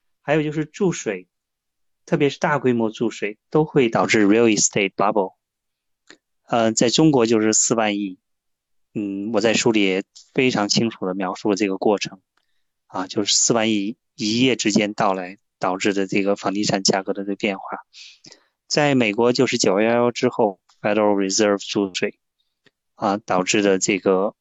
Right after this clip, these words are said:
real estate bubble 也是非常的清楚。这两个我自己全部亲身经历，我把这个细节过程也都描述了出来，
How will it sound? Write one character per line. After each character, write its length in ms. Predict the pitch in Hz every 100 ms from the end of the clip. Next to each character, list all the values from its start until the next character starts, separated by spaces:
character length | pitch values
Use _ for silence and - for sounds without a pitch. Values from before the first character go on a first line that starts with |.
| -
real 240 | 120 107
estate 320 | 101 - 104 92
bubble 400 | 90 - 95 - _ _ _ _ - -
也 100 | 101
是 160 | -
非 220 | 101 123 107
常 160 | 98
的 100 | 101
清 240 | - 104 95
楚。 240 | - _ _ _ _ _
这 140 | - 127
两 180 | 104
个 120 | 98 104
我 140 | 92
自 260 | - - 104
己 160 | 95 _
全 380 | - - 92 110
部 140 | -
亲 280 | - - 104
身 240 | - 98
经 280 | 101 107 101
历， 180 | 98 87 _ _ _ _
我 100 | -
把 200 | 101 90
这 180 | 90 101
个 260 | 95 92 104
细 240 | - -
节 160 | 104 95
过 200 | 120 101
程 240 | - 90 - _ _ -
也 100 | 95
都 180 | 92 92
描 220 | 90 95
述 280 | - 104 95
了 240 | 87 90 _
出 180 | _ -
来， 160 | 90